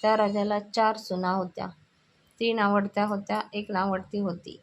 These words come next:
आवडत्या सुनांना तो चांगल्या चांगल्या वस्तू आणून देत असत.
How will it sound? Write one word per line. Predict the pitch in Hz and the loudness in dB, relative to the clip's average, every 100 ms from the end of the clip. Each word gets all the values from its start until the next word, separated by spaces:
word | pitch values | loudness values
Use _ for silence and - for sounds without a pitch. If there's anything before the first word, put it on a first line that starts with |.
| _ | _
आवडत्या | 214 220 220 220 | 0 0 0 -4
सुनांना | 214 208 202 202 202 | -4 -2 0 0 -2
तो | 202 214 | -4 -2
चांगल्या | 208 196 190 | -2 0 0
चांगल्या | 202 202 196 208 | 0 -2 0 0
वस्तू | 196 185 - | 0 -4 -6
आणून | 185 180 190 190 | -2 -2 -2 -4
देत | 190 190 196 | -4 -4 -4
असत. | 185 | -6